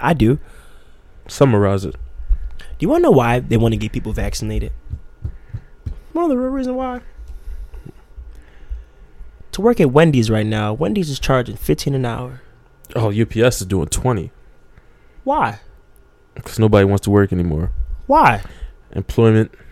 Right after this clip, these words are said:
Speaker 2: is, uh, a lot of people are not, don't wanna go back to work. You're getting paid to be unemployed more than you're pay-, getting paid to work.
Speaker 1: So, basically what you're saying is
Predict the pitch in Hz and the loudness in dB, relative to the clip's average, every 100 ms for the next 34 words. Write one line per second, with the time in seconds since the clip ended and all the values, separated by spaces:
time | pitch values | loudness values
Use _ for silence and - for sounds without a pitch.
0 | - - - - 110 101 104 101 98 101 | -20 -20 -16 0 0 2 2 2 -2 -8
1 | _ - - _ _ _ _ - _ - | _ -20 -20 _ _ _ _ -20 _ -20
2 | - 98 107 110 - 104 101 101 98 - | -10 -2 0 2 2 2 2 0 -2 -2
3 | 101 104 104 104 98 101 101 104 95 - | -2 0 -2 -2 -4 -6 -4 -2 -2 -4
4 | 104 117 104 - 117 113 110 - 107 104 | 0 2 2 0 2 2 0 -2 0 0
5 | 101 95 110 107 98 92 - - _ 98 | -2 -2 2 2 2 -2 -8 -20 _ -4
6 | 104 101 101 98 95 - - 87 95 95 | 0 0 0 -2 -2 -2 -4 -4 -4 -4
7 | 107 90 95 92 90 - - - - 247 | -2 -2 -4 -4 -6 -10 -20 -14 -6 -2
8 | 233 202 156 - - - - - 262 403 | -2 -2 -6 -10 -20 -20 -20 -6 0 0
9 | 392 262 226 220 - 170 - 208 202 175 | 0 -4 0 4 4 2 -4 -4 -4 -4
10 | 139 131 135 | -4 -4 -6